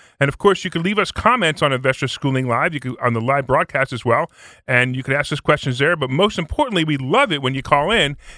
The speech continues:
eight five five, nine three nine, eleven thirty-seven. That's eight five five, nine three nine, eleven thirty-seven. So if you're in your car, you wanna ask a question, just pick up your phone,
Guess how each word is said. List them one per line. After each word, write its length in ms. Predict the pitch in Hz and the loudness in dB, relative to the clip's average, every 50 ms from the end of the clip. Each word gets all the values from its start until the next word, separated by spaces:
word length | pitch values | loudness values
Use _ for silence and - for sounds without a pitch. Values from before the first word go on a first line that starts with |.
| - - - | -18 -14 -2
eight 180 | - 160 190 190 | 0 0 0 0
five 320 | - - - 220 233 226 | -2 0 2 2 2 2
five, 400 | - - 160 139 135 139 143 - - - | 0 0 0 2 2 0 0 -2 -4 -4
nine 300 | 120 120 127 143 170 185 | 0 0 0 0 0 -4
three 260 | - - 202 220 220 | -6 -6 -4 -2 0
nine, 400 | 202 156 135 135 135 135 143 147 - _ | 2 2 2 2 2 0 -2 -4 -4 _
eleven 520 | 143 143 135 120 120 127 131 139 131 131 | -2 -2 0 0 -2 -2 0 -2 -4 -4
thirty-seven. 720 | - - 123 123 123 120 - - 165 147 143 120 95 87 - _ _ - - - _ _ _ _ _ _ _ _ | -2 -2 -2 0 -2 -4 -2 2 2 2 2 0 -4 -10 -12 _ _ -20 -20 -20 _ _ _ _ _ _ _ _
That's 220 | - 117 113 - - - | 0 0 0 -2 -2 0
eight 160 | 156 165 165 | 0 0 0
five 320 | - - - 190 208 208 - | 0 0 2 2 2 2 0
five, 400 | - 165 139 139 139 135 135 - - | 0 0 2 2 0 0 -2 -6 -4
nine 340 | 110 113 117 120 127 139 156 | -2 0 0 2 0 0 -2
three 220 | 156 - 208 220 | -4 -4 -4 -2
nine, 340 | 214 180 143 135 135 135 147 | 0 0 0 0 0 -2 -2
eleven 420 | - 127 117 113 123 131 139 139 135 | -4 -4 -2 -2 -2 0 -2 -2 -2
thirty-seven. 580 | - 135 131 131 127 - 185 185 165 127 110 | -2 -2 -2 -2 -2 0 0 0 0 -2 -2
So 100 | - - | -2 -2
if 80 | 113 120 | -2 -2
you're 80 | 127 | -2
in 40 | 120 | -2
your 60 | 120 | -4
car, 240 | 120 - - 202 208 | 0 2 2 2 2
you 100 | 202 156 | 2 0
wanna 140 | 139 131 127 | 0 -2 -2
ask 80 | 123 - | -2 -4
a 60 | 135 | 0
question, 420 | - 185 196 185 - 233 226 202 - _ _ - - _ _ | 2 2 2 2 0 -2 -4 -4 -6 _ _ -20 -20 _ _
just 160 | - 120 - | -10 -8 -4
pick 140 | - 156 - | -2 0 0
up 140 | 160 143 - | 0 0 0
your 80 | 139 | -2
phone, 340 | 127 185 196 220 226 226 208 | 0 2 2 2 0 0 -4